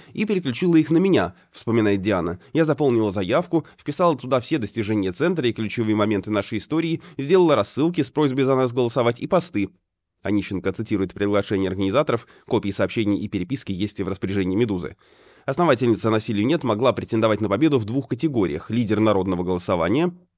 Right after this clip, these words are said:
один миллион рублей, и лидер номинации, как отмеченный экспертным советом,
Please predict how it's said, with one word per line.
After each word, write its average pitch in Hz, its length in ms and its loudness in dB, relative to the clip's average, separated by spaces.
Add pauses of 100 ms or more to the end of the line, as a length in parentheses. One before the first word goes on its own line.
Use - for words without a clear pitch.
один 123 260 2
миллион 123 280 4
рублей, 113 380 0 (180)
и 185 220 0
лидер 147 280 4
номинации, 139 600 2
как 127 180 -2
отмеченный 123 540 2
экспертным 110 440 -2
советом, 160 540 0